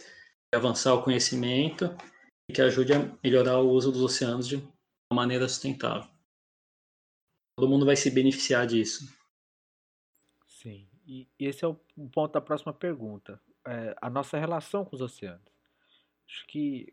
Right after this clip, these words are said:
Speaker 2: qualquer um que tá ouvindo aqui a gente já se deparou com, com vários momentos, notícias que falam sobre as mudanças climáticas, aumento de temperatura dos oceanos,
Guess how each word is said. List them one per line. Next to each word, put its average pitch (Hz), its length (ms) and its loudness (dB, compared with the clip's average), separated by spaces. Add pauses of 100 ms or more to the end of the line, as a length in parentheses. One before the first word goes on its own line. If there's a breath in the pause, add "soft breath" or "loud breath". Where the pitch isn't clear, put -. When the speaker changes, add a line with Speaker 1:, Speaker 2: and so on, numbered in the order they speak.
Speaker 2:
qualquer 131 240 -6
um 175 160 -4
que - 80 -18
tá - 100 -4
ouvindo 113 480 -6
aqui 98 220 -14
a 101 80 -10
gente 139 560 -14
já 123 180 -2
se 123 140 -14
deparou 127 520 -4
com, 127 440 -16 (500)
com - 180 -20
vários 131 280 -6
momentos, 117 540 -10
notícias 135 640 -10
que - 100 -18
falam 110 300 -10
sobre 101 640 -12
as 98 120 -16
mudanças 104 360 -16
climáticas, 110 800 -8
aumento 113 320 -10
de - 80 -20
temperatura 104 640 -12
dos 95 140 -18
oceanos, 104 720 -10